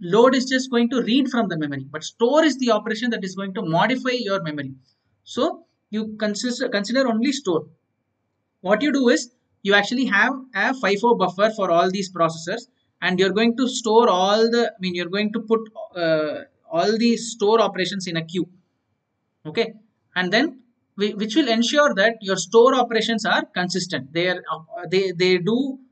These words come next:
sequentially with respect to every processor. Okay, then you, you follow, you automatically, you will follow the program order. Okay, if you follow the store order,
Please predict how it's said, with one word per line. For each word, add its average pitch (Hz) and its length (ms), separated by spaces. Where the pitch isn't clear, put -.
sequentially 254 640
with 233 160
respect 220 360
to 330 120
every 226 260
processor. 170 380
Okay, 262 240
then 277 280
you, 240 280
you 214 160
follow, 233 340
you 226 180
automatically, 247 560
you 262 140
will 233 140
follow 220 280
the 247 120
program 185 380
order. 135 220
Okay, 202 200
if 214 100
you 208 80
follow 233 580
the 190 100
store 233 360
order, 185 300